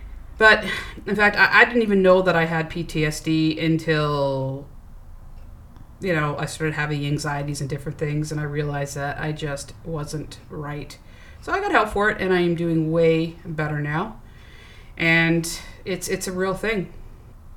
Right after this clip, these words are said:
Ideally, all staff involved after a trauma would be able to take a break and clear their heads, and then later on be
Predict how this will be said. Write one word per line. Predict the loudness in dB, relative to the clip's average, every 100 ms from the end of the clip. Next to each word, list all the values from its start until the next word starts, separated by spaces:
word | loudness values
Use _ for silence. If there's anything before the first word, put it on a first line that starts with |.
| -18 -20 -20 -20 -20 -20 -20 -20 -20 -20 -20 -20 -20 -20 -20 -20 -20 -12 4
Ideally, | 4 6 4 6
all | 6
staff | 4 6 6 6
involved | 2 4 6 6 4 -2 4
after | 4 4 2
a | 2
trauma | 4 4 6 4 4
would | 2 2
be | 2
able | 2
to | -2
take | 0 0 0
a |
break | 0 6 6 4 -2
and | -4
clear | -2 0 2
their | 0
heads, | 0 2 2 0 -4 -10 -6
and | -2 0 2 0 0
then | 0 2 2 0 -2
later | 2 2
on | 2 0
be | 0 -2 -2